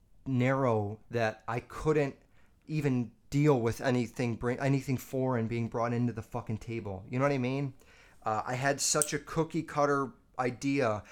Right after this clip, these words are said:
of what I wanted in the per-, in a person, and if you didn't match that, you were out, and that was unfair of me.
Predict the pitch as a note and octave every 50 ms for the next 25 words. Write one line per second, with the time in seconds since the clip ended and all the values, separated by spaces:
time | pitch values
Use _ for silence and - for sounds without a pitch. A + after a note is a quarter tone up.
0 | - - - B2 A2 G2+ A2+ A2+ B2 C3+ C3+ C3 B2+ B2 A#2+ A#2+ B2+ B2+ A#2 A#2
1 | A#2+ A#2 A2 - - B2+ A#2+ - C#3+ C3 A#2+ A2 - - B2+ B2+ B2 - - A2+
2 | G#2 G2+ F#2+ - - - - - A2+ A2+ G#2+ - B2+ C3+ C3+ C3+ C#3 C3 B2+ B2+
3 | C3 C3 C3 - - - C3 A#2 A2+ A2 - - A2 - - - - D3+ B2+ C3
4 | C3 B2+ B2 A#2 A#2 A2+ A#2 A#2 A2 G2+ - - - - - - - A#2+ C#3 D3+
5 | D3 D3 - - E3+ D#3+ E3 D#3 B2 - - C#3+ C#3+ C#3+ B2+ A#2 G2 G#2+ G#2 G2+
6 | G2 F#2 E2+